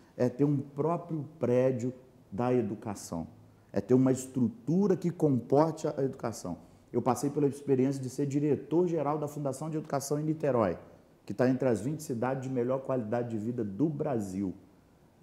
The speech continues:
E aí, você ter uma estrutura que promova a formação continuada, você ter uma estrutura que acolhe o funcionário da educação, é ter os mais de dezesseis mil alunos de Barra Mansa bem educados.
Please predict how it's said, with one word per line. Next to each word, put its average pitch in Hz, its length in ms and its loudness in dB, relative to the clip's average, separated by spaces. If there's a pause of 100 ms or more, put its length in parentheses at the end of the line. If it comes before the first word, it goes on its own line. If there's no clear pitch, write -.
E 101 80 4
aí, 117 480 4
você 117 360 0
ter 196 320 6
uma 185 180 2
estrutura 143 580 0
que - 120 -2
promova 123 460 0
a - 20 -8
formação 120 580 -2
continuada, 135 760 -4 (260)
você 123 260 2
ter - 140 0
uma 175 180 2
estrutura 139 560 0
que - 160 -4
acolhe 156 500 2
o - 20 2
funcionário 117 580 -2
da 110 80 0
educação, 117 720 -2 (260)
é 123 140 0
ter 127 200 0
os 139 140 2
mais 139 400 2
de 147 100 -6
dezesseis 139 600 0
mil 151 280 2
alunos 143 460 0
de 135 80 -4
Barra 131 340 -2
Mansa 131 560 -4 (300)
bem 123 160 4
educados. 120 580 -4